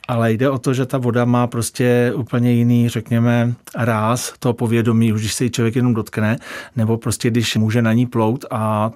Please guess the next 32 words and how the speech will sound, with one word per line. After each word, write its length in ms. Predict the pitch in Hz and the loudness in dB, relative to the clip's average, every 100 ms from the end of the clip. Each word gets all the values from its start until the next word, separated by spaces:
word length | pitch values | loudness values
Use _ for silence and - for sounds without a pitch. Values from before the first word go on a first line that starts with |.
| _ | _
ten 200 | 120 117 | -2 0
ráz 220 | 110 107 | 0 -2
toho 140 | - 117 | -4 -4
povědomí 460 | 117 113 113 113 | 0 0 2 2
vlastně 320 | 110 107 - | 2 -2 -2
dává 360 | 107 101 101 110 | 0 0 0 -2
takovou 300 | 110 - 117 | -4 -6 -6
tu 140 | 117 | -2
energii, 320 | 110 110 107 107 | 0 0 0 -2
jak 140 | 104 | -2
jsem 140 | 113 | -4
říkal. 360 | 104 101 104 95 | -4 -4 -4 -4
Opravdu 360 | - 113 117 110 | -6 -6 -4 -4
to 140 | - | -4
je 100 | 107 | -4
prostě 600 | 107 123 - - 110 104 98 | -4 -6 -8 -4 -2 -2 -4
pocit 400 | - 110 117 101 107 | -6 -6 -6 -6 -2
jiný. 260 | 113 113 | 0 0
Například 400 | 98 98 104 117 | -2 -6 -6 -4
můžu 220 | 110 107 | -2 0
doporučit 540 | 110 104 110 107 - 113 | -2 -2 -4 -6 -8 -8
západy 400 | 123 107 104 120 | -4 -4 -2 -4
slunce 500 | 113 110 110 117 117 | -4 -2 -2 0 0
na 140 | 107 101 | 0 0
Labi, 300 | 107 117 120 - - | 0 0 -2 -4 -4
na 360 | 110 104 104 - | -2 0 -4 -6
lodi 420 | 120 113 107 117 | -2 0 0 -2
jsou 200 | 104 - | -2 -2
naprosto 420 | 104 98 117 - 117 | -2 -2 -4 -4 -2
neopakovatelné 800 | 113 104 107 120 120 120 110 104 | -2 -4 -8 -4 -2 0 0 0
a 80 | |
kouzelné. 540 | 98 101 98 101 98 | -2 -4 -4 -2 -2